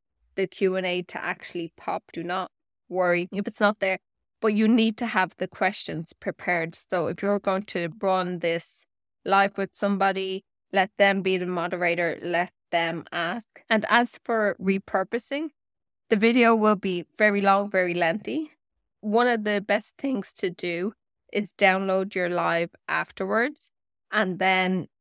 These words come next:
if we're going to use it for YouTube, you can post it as is. You can just edit the intro, outro.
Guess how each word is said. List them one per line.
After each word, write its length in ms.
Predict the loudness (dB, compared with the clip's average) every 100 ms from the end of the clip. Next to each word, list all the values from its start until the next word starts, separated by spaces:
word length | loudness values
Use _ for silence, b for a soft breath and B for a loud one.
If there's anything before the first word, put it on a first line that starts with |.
| _ _ 2
if 200 | 2 2
we're 100 | 2
going 220 | 2 0
to 140 | -4
use 220 | -4 -4
it 120 | -6 -8
for 120 | -8
YouTube, 580 | -8 -8 -8 -6 -6 -6
you 160 | -10
can 240 | -6 -6 -8
post 480 | -2 0 0 -2 -4
it 140 | -4
as 260 | -2 -4 -6 -4
is. 460 | -2 -2 -4 -8 -18 _ _ -16
You 260 | -8 -6
can 300 | -4 -4 -2
just 240 | -2 -6 -4
edit 300 | -2 -2 -2 -2
the 300 | -2 -2 -4
intro, 480 | -4 -4 -2 -2 -2 0
outro. 760 | 2 2 -2 2 4 4 0